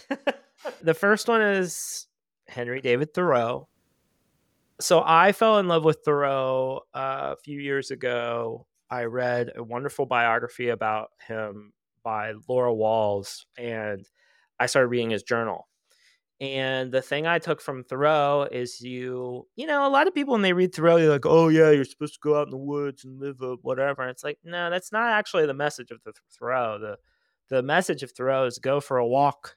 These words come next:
every day, and look at the world, and then come back and write about it. And so the minute I sort of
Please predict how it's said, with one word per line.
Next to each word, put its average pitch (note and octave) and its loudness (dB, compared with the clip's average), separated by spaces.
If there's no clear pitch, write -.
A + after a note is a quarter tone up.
every A2+ -8
day, G#2 -4
and G#2+ -14
look B2 -8
at - -20
the A2 -14
world, A#2+ -2
and G#2+ -14
then G#2+ -12
come A2 -14
back G#2 -8
and G#2 -16
write A2 0
about F#2+ -2
it. - -10
And B2 -12
so D3 2
the C#3 -4
minute F3 4
I D3+ 4
sort D3+ 0
of B2 -10